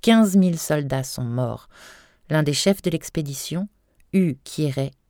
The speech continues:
est décapité à même le bastingage du bateau où il agonise, pendant que l'autre, Nicolas Béhuchet, est pendu au mât.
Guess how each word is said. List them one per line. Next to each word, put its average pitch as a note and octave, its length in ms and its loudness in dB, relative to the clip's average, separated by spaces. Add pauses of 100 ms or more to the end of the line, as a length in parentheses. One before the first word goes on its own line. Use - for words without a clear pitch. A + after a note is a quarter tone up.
est D#3 120 2
décapité F3+ 680 2
à D3+ 100 2
même F#3 320 4
le F3 100 2
bastingage C#3 640 -2
du C#3 80 -6
bateau B2+ 440 -6 (100)
où D3 120 -2
il C3 120 0
agonise, A#2+ 600 -2 (320)
pendant F#3+ 220 6
que D3+ 120 -2
l'autre, E3+ 400 2 (280)
Nicolas F3+ 480 4
Béhuchet, E3+ 640 0 (420)
est D3+ 160 0
pendu F3+ 540 2
au C#3+ 80 -2
mât. C3 300 -8